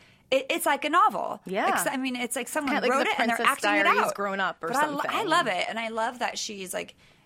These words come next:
Speaker 1: she's turned, to me, she looks like a princess already. She's already dressing very regal, and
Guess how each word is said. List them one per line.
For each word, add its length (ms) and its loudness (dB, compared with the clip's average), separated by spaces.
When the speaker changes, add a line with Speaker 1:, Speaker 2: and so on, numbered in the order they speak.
Speaker 1:
she's 380 -8
turned, 300 -8
to 280 -8
me, 280 -4
she 200 -6
looks 200 -8
like 100 -4
a 40 -12
princess 360 -8
already. 300 -2
She's 180 -8
already 340 -4
dressing 560 -6
very 220 -4
regal, 400 -6
and 160 -6